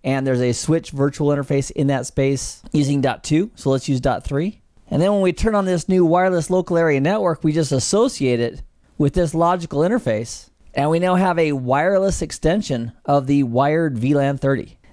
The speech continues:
Now, it's pretty tough for a controller to do a good job of wireless network management if it doesn't have any access points that have connected to it.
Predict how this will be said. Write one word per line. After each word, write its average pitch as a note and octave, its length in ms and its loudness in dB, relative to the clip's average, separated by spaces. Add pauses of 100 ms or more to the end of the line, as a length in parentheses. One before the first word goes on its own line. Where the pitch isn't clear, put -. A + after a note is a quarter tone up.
Now, F#3+ 140 0
it's F3+ 100 -4
pretty D4+ 340 2
tough A3+ 420 0
for - 280 -4
a D#3+ 40 -2
controller F#3+ 640 0
to - 140 -8
do F3+ 180 2
a D#3 80 2
good F3 260 0
job F3 360 2
of B2 160 -2
wireless D#3+ 500 0
network C#3 340 -2
management D#3+ 540 0
if B3 340 0 (240)
it F3 140 -2
doesn't G#3 300 -2
have F#3 240 0
any G3 220 -2 (100)
access G3 400 -2
points D3 400 -2 (240)
that E3+ 160 2
have D#3+ 400 0
connected E3+ 540 -2
to G#3 220 2
it. - 220 -2